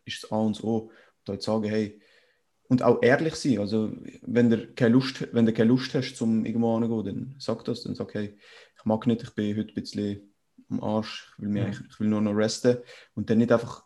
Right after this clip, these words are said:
Speaker 1: angepisst mitschleppen und dort hingehen. Das bringt dir dann schlussendlich allen nichts. Weißt du, was ich meine?
Speaker 2: Ja, ja, absolut. Absolut.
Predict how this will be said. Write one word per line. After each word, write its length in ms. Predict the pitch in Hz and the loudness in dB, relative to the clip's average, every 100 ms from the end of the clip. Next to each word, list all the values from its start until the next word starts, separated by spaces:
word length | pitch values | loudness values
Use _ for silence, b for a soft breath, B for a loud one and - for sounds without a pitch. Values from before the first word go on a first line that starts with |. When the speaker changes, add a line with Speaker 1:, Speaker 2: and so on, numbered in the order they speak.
| _ | _
Speaker 1:
angepisst 520 | - 117 127 117 - 120 | 2 2 2 -2 0 0
mitschleppen 580 | 113 - 120 - 113 | 0 2 0 2 2
und 160 | 110 110 | 2 0
dort 80 | 110 110 110 | 0 0 0
hingehen. 260 | 110 101 | -2 -6
Das 180 | 90 - | -8 -12
bringt 280 | - 107 104 | -6 -6 -4
dir 60 | 107 | -6
dann 140 | 101 | -8
schlussendlich 440 | - 110 98 - - | -8 -10 -10 -8 -8
allen 240 | 104 101 | -6 -4
nichts. 160 | 101 - | -6 -10
Weißt 180 | - 107 | -14 -10
du, 20 | 104 | -6
was 60 | |
ich 40 | 101 | -6
meine? 180 | 98 - _ _ _ _ _ _ _ - - | -8 -12 _ _ _ _ _ _ _ -20 2
Speaker 2:
Ja, 80 | 123 | 8
ja, 180 | 117 110 | 8 6
absolut. 420 | 104 - 104 98 - - _ _ | -2 -4 -4 -4 -8 -20 _ _
Absolut. 420 | - - 95 95 | -18 -12 -12 -12